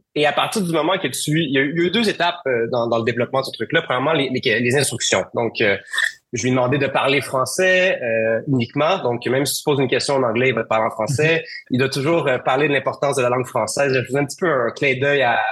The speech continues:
Speaker 1: à la publicité du gouvernement du Québec dernièrement, là, avec les jeunes, tout ça. Donc, ça m'a,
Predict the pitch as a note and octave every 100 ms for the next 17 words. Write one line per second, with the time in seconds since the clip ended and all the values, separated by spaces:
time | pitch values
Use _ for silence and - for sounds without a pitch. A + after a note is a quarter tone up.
0 | - B2 A2 B2 A#2+ A#2+ - - C3+ C3
1 | A2+ A#2+ B2+ C3+ - G#2 A2+ A#2 A2+ G#2+
2 | G2 G#2 G#2+ G#2 G#2 - A2+ - - -
3 | G#2 - G#2 G2 G2+ G#2 G2+ - - F#2
4 | F2+ - -